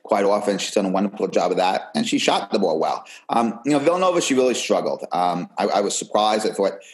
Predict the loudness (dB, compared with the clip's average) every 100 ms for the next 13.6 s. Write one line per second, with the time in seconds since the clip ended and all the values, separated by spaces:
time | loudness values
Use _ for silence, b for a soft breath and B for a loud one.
0 | B 0 0 2 0 0 0 -2 -2 -2
1 | 0 0 0 0 0 -2 -4 -10 -8 -2
2 | 0 -2 -2 -6 -6 -4 -2 -2 -4 -6
3 | -4 -4 -2 -4 -4 -6 -2 -4 -4 B
4 | B B _ B B B B -2 0 2
5 | 0 0 -2 -2 0 0 0 0 0 2
6 | 2 0 0 -2 -2 -6 -8 -8 -8 -10
7 | -10 B -10 -8 -8 _ _ -10 -8 -6
8 | 0 2 2 2 2 2 0 -8 -10 -10
9 | -6 -4 0 0 0 -2 -2 -2 -4 B
10 | B -6 -2 -2 0 -2 -2 -2 -2 -2
11 | -6 _ _ _ _ -2 0 -2 0 -2
12 | 0 0 2 2 2 2 0 -2 -2 -6
13 | -6 -4 -2 0 -2 -6